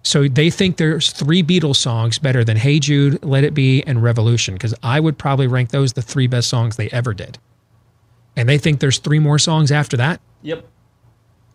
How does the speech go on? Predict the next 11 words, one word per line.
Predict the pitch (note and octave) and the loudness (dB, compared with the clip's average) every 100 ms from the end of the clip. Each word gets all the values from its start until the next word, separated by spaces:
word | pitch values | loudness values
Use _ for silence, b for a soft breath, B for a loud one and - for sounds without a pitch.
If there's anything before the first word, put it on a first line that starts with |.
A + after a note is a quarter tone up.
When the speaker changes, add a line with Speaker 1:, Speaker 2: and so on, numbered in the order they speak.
| _ | _
Speaker 1:
I'm | C3+ B2 | 2 4
very | B2 A#2 | 4 2
concerned | - B2 A2 F#2+ G2+ | 2 -2 -2 -4 -6
here. | F#2 - _ _ _ _ _ _ _ _ _ _ _ _ | -8 -10 _ _ _ _ _ _ _ _ _ _ _ _
I'm | C3 | 0
very | A#2 G2 G2 | 2 2 0
concerned. | G#2+ - C3+ A#2+ - _ _ _ _ b b b _ - | -2 -4 -6 -12 -16 _ _ _ _ b b b _ -4
Speaker 2:
Number | D3 C#3+ | -2 0
three | C#3 C#3+ C#3 C#3+ | 0 2 2 2
is | A#2+ A2+ G2+ - | 2 0 -2 -6
Something. | - D#3+ C3+ - E2+ F2 | -6 -4 -6 -10 -16 -20